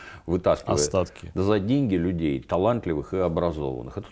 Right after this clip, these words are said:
Speaker 1: тоже там решение проблемы, но у себя они... Их
Speaker 2: Для
Speaker 1: че-то
Speaker 2: этого нужно у кого-то эти деньги забрать, чтобы кому-то заплатить.
Speaker 1: Так точно. До этого никто не догадывается. Но их система образования почему-то не порождает образованных людей в таких количествах. Зачем вы это поломали?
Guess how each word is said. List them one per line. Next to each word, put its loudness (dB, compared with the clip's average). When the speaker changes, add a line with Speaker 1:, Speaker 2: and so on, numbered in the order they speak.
Speaker 1:
тоже 0
там -12
решение -6
проблемы, -4
но -2
у -2
себя 0
они... -4
Их -6
Speaker 2:
Для -2
Speaker 1:
че-то 6
Speaker 2:
этого 6
нужно 4
у 0
кого-то 6
эти 2
деньги 0
забрать, 4
чтобы -8
кому-то -4
заплатить. -6
Speaker 1:
Так -2
точно. -2
До 2
этого 6
никто -4
не 0
догадывается. 0
Но 6
их 2
система -2
образования -2
почему-то -10
не -4
порождает -2
образованных -4
людей -2
в -8
таких -10
количествах. -6
Зачем -2
вы 0
это -4
поломали? -2